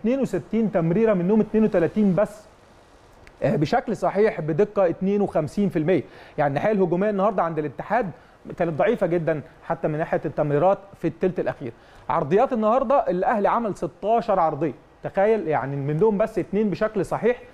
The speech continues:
لان احنا ما شفناش الدقه العرضيه بتاعه الهدف، والواحده تانية برضو،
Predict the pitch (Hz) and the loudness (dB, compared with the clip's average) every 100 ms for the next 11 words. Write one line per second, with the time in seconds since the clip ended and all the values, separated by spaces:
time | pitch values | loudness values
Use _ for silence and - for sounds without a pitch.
0 | - - - 151 196 196 170 160 185 214 | -20 -16 -4 0 0 0 -2 0 0 0
1 | 175 185 208 190 165 143 202 185 151 156 | 0 0 2 2 2 0 -2 0 -2 0
2 | 151 214 220 - 151 156 190 196 160 151 | 0 0 -2 -4 -2 2 2 2 0 -2
3 | 147 135 135 185 196 170 165 196 185 165 | -4 -2 0 0 -2 -6 -2 -2 0 -2
4 | 180 180 | 0 -2